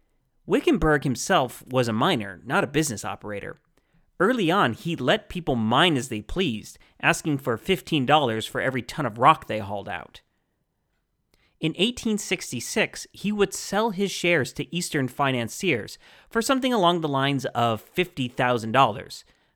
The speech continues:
though McClintock claims it was a hundred thousand. These financiers would form the Vulture Mining Company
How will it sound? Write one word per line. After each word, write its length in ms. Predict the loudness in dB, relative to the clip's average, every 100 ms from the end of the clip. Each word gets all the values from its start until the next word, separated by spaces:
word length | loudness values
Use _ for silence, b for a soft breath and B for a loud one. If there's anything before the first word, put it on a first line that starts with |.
| _
though 220 | -2 0 2
McClintock 540 | 0 0 2 2 0
claims 340 | 0 -2 -2
it 100 | -4
was 160 | -4 -6
a 60 | -4
hundred 340 | -4 -4 -6
thousand. 460 | -10 -12 -16 -20 -20 _ _ _ _ _ _ _ _ _ _ _ -4
These 280 | 0 0 4
financiers 840 | 6 6 4 0 -2 0 -2 -2
would 140 | -4 -2
form 400 | 0 2 0 -4
the 200 | -4 -2
Vulture 420 | 2 2 2 2
Mining 320 | 4 4 4
Company 420 | 0 -6 -6 -8